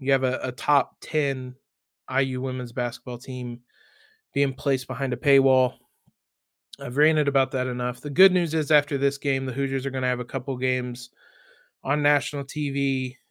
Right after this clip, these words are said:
and a lot of their games moving forward are not going to be behind a paywall. But none of 'em should be, 'cause this is a really, really good I U basketball team, probably the best in the program's history. So again, if you guys are around the Bloomington area,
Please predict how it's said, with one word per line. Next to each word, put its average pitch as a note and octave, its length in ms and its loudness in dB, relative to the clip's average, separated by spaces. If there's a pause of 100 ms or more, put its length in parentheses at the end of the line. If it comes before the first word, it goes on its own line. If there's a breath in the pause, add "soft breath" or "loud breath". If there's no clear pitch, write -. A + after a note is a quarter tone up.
and B2+ 180 -6
a B2 80 -2
lot D3 220 6
of C#3+ 100 2
their C#3+ 120 2
games C3 380 -2
moving C3 300 -2
forward B2+ 400 -4
are B2 160 -4
not C3+ 380 2
going C#3 180 -2
to C3+ 60 -2
be C3 140 -2
behind C3 320 -4
a A#2+ 40 -4
paywall. B2+ 600 -4 (1200)
But B2+ 260 0
none D#3 300 4
of D3+ 140 2
'em C#3+ 100 -4
should C#3 240 -2
be, B2 220 -6 (160)
'cause C3+ 160 -8
this D#3 140 -2
is E3 120 -2
a D#3+ 80 2
really, F#3 320 8
really E3+ 240 6
good D#3+ 180 2
I D3+ 120 8
U D3+ 180 2
basketball C#3+ 460 2
team, C#3+ 520 -8
probably E3 580 2 (460)
the C#3+ 100 -4
best D3 440 2
in C#3 100 -2
the C#3+ 60 -4
program's C#3 480 -4
history. D3+ 400 -4
So C#3 220 -4
again, C#3 260 -2
if B2 140 -8
you D3+ 60 -6
guys E3 200 2
are E3 100 2
around D#3+ 220 4
the D#3+ 80 0
Bloomington D#3 460 -4
area, D3 420 0